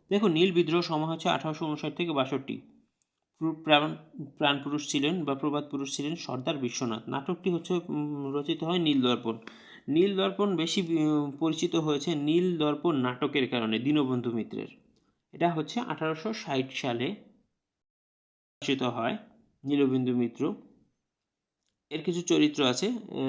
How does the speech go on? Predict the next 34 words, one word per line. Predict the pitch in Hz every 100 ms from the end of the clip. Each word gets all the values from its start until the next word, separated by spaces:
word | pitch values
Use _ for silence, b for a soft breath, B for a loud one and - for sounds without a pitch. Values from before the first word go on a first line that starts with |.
| 131
নবীন | 139 139 135
মাধব, | 123 123 143 - - 135
রায়চরণ। | 135 131 135 120 143 185 -
এটা | 143 151 143
আপনারা | 127 147 131
যখন | 131 151 135
বাংলা | 135 156
সাহিত্য | 156 139 139
পড়বেন | 135 123 135
তখন | 143 135 147
জেনে | 131 127
যাবেন। | 120 117 135 170 - _ _ _ _ _ - - - _ _ _ _ -
আপনারা | 131 175 180
একটা | - 165 180
বিষয়ে | 170 170 180 180 180 135 135
চেষ্টা | 170 165 175
করবেন | 156 135 139 139
যে | 139
আপনি | 139 165
কোনো | 156 - 190 196
টপিকের | 175 151 147 147
সাথে | 151 143
যদি | 139 139
আপনি | 131 151
মিল | 147 160 151
পান, | 135 170
সাথে | 170 160
সাথে | 156 156
সেই | 151 151
বিষয়টা | 139 135 147 135
পড়ে | 127 135
রাখবেন, | 120 117 127 151
তাহলে | 151 135
আপনার | 135 147 143